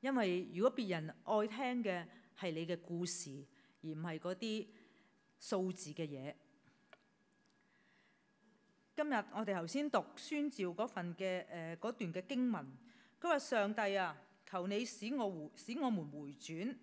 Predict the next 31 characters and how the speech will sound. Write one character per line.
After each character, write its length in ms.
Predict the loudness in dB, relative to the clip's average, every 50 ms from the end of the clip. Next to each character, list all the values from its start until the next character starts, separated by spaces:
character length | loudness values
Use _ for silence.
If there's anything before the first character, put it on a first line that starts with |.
| -18 -20 -20 -20 -20 -16 _
然 200 | -2 2 2 4
後 60 | 2
使 240 | 2 2 0 0 2
你 160 | 2 0 0
嘅 140 | 0 0 0
念 420 | 2 2 0 0 -2 -2 -4 -6 -4
光-， 440 | 0 2 2 4 2 0 -2 -4 -6 -10 -20 -20 -20 _ _ _ _ _ _ _ _ _ _ _ _
念 340 | 0 0 2 2 2 0 0
發 260 | -2 -2 -2 -2 -2
光， 460 | -4 -4 0 2 4 4 4 2 0 -6 -10 -16 -20 -6 -2
我 100 | 0 2
哋 140 | 2 0 0
就 160 | -2 -4 -4
會 140 | -4 -6 -2
得 160 | -2 -4 -4 -4 -14 -10
救。」 140 | -8 -8 -8 -10
呢 920 | -12 -18 -20 -20 _ _ -20 -20 -20 -20 -20 -20 -20 -20 -14 _ 4 6 6
個 80 | 8 8
係 120 | 6 6
一 40 | 6
個 140 | 8 6 6
禱 340 | 6 6 0 0 0 0 0
告， 200 | 0 0 0 -2
呢 1040 | -6 -10 -16 -20 -20 -20 _ _ _ _ _ _ -20 -20 -20 -8 _ 0 2 2 4
個 120 | 6 6
禱 80 | 6 6
告 480 | 8 8 8 8 8 4 2 -2 -10 -16 -8
求 140 | -4 -2 0
兩 220 | 0 0 2 0 0
方 280 | 4 4 4 4 6
面， 260 | 2 0 0 -2 -4